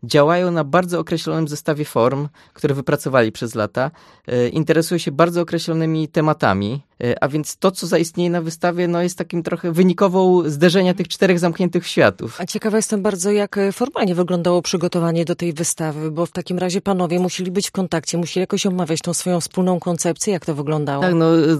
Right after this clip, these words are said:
Speaker 1: przygotowania zaczęliśmy przed rokiem, właśnie od wspólnych spotkań, e, artystów. E, powstały przez, przez kolejne miesiące, powstawały szkice, powstawały pomysły. Do pomysłów przedstawionych przez jednych artystów odnosili się inni i także na, na zasadzie właśnie takiego ciągłego dialogu, ciągłego zmagania, ciągłego dodawania do siebie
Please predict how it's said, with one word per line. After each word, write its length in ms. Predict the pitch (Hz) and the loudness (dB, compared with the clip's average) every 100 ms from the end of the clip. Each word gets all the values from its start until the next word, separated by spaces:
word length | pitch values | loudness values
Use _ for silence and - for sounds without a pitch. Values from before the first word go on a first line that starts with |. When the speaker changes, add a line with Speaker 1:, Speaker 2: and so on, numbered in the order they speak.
| 143 | -2
Speaker 1:
przygotowania 540 | - 170 165 160 180 | -2 0 0 0 0
zaczęliśmy 460 | 165 165 160 160 165 | -2 -2 -4 -4 -6
przed 240 | - 156 | -2 2
rokiem, 460 | 147 123 127 135 139 | 4 2 0 -2 -2
właśnie 300 | 127 - 127 | -6 -4 -6
od 100 | - | -8
wspólnych 500 | - - 147 135 127 | -10 -2 0 0 -4
spotkań, 680 | - - 131 - 127 123 127 - - _ - | -8 -4 -4 0 0 0 -4 -10 -20 _ -2
e, 180 | 117 | 0
artystów. 640 | 123 - 123 - 127 123 - | 0 -2 -6 -4 -8 -6 -2
E, 200 | 120 120 | 0 0
powstały 460 | 123 - - 123 120 | -4 -6 -2 0 -2
przez, 380 | 131 117 - | -6 -8 -10
przez 260 | - 127 - | -12 -10 -6
kolejne 300 | 131 127 123 | -2 0 0
miesiące, 380 | 123 - 127 123 | -2 -4 -6 -6
powstawały 720 | 120 - 120 117 120 117 117 - - | -8 -4 -2 2 2 2 0 -4 -16
szkice, 420 | - - 143 - | -12 -6 -4 -2
powstawały 560 | - 123 - 113 117 117 | -4 -6 -4 0 2 0
pomysły. 640 | 123 127 139 - 131 131 127 - - | 0 0 -2 -4 -2 -2 -2 -10 -12
Do 440 | 110 127 123 120 120 - _ _ _ - | 0 4 6 4 0 -10 _ _ _ 0
pomysłów 500 | 147 151 - 139 - | 4 4 2 -8 -6
przedstawionych 580 | 160 135 147 131 135 - | -6 -2 0 2 0 -2
przez 220 | 139 127 | -4 -2
jednych 260 | 135 135 | 0 0
artystów 540 | - - 139 - 143 - | -2 -2 -4 -4 -4 0
odnosili 500 | 120 123 113 123 117 | 0 0 -4 -4 -4
się 140 | - | -2
inni 360 | - 160 151 143 | 0 2 2 0
i 60 | |
także 280 | 143 143 151 | -2 -2 0
na, 180 | 151 156 | 0 0
na 140 | 151 | 0
zasadzie 300 | 151 180 165 | -2 -2 -2
właśnie 260 | 160 165 165 | -2 -2 -4
takiego 180 | 165 165 | -2 0
ciągłego 460 | 165 160 170 170 | 0 0 0 0
dialogu, 420 | 156 160 170 165 165 | 2 2 2 0 -2
ciągłego 420 | 160 160 156 156 | 0 0 0 0
zmagania, 440 | 156 147 160 165 | -2 -2 -2 -2
ciągłego 440 | 160 156 156 151 156 | -2 -2 0 0 0
dodawania 560 | 151 160 156 156 156 | 2 4 6 4 4
do 120 | 147 | 0
siebie 420 | 147 160 143 156 | -2 0 2 0